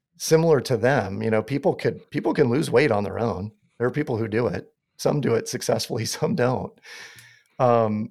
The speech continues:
and I think s-, there are people out there who could do this tactic on their own. What Shred really provides, number one, is a course that tells you exactly what to do and how to do it. Two is the community of people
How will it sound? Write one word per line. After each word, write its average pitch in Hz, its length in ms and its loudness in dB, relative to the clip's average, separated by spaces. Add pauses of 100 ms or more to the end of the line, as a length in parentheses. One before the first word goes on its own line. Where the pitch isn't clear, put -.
(120)
and 151 140 4
I 139 60 4
think 147 280 -2
s-, - 140 -8
there 143 180 4
are 139 60 2
people 123 280 0
out 135 140 2
there 117 160 0
who 120 100 -2
could 107 240 -4
do 120 180 0
this 110 360 0
tactic 117 440 -4
on 101 140 -4
their 98 180 -6
own. 107 300 -4 (680)
What 127 320 4 (240)
Shred 139 460 2
really 120 280 2
provides, 104 720 -2
number 110 200 0
one, 117 160 0
is 110 100 -2
a 104 60 -4
course 123 420 -2
that 120 160 -2
tells 117 220 -2
you 110 80 -6
exactly 107 540 -4
what 104 200 -2
to - 80 -14
do 110 120 -2
and 95 80 -6
how 98 120 -4
to 95 80 -10
do 92 180 -6
it. 101 140 -8 (800)
Two 151 200 2
is 117 140 2
the 117 100 -4
community 123 580 0
of 101 160 -4
people 101 500 -8